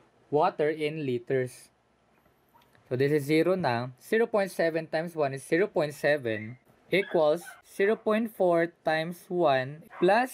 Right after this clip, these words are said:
zero point four x. Simplifying, we have zero point seven equals zero point four plus zero point four x. Combining like terms, zero point seven minus zero point four is zero point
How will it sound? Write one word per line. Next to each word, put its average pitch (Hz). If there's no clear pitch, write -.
zero 180
point 170
four 139
x. -
Simplifying, 165
we 151
have 139
zero 170
point 165
seven 156
equals 143
zero 170
point 170
four 151
plus 147
zero 151
point 143
four 135
x. -
Combining 170
like 175
terms, 131
zero 180
point 185
seven 160
minus 151
zero 180
point 185
four 143
is 135
zero 165
point 165